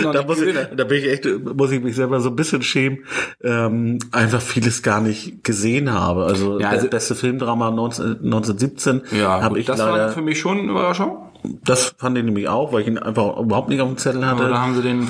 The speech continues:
Speaker 1: sicherlich einfach die Inszenierung gefeiert.
Speaker 2: Genau, als beste Komödie.
Speaker 1: Once Upon,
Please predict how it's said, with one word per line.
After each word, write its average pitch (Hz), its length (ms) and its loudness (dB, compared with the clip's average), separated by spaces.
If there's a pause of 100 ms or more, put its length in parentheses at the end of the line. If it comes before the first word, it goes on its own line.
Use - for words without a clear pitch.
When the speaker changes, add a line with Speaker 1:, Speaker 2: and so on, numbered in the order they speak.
Speaker 1:
sicherlich 123 380 0
einfach 117 180 0
die 117 80 -2
Inszenierung 117 880 0
gefeiert. 107 540 0
Speaker 2:
Genau, 98 320 2
als 92 180 -2
beste 113 320 0
Komödie. 117 560 0
Speaker 1:
Once 113 640 0
Upon, 139 480 0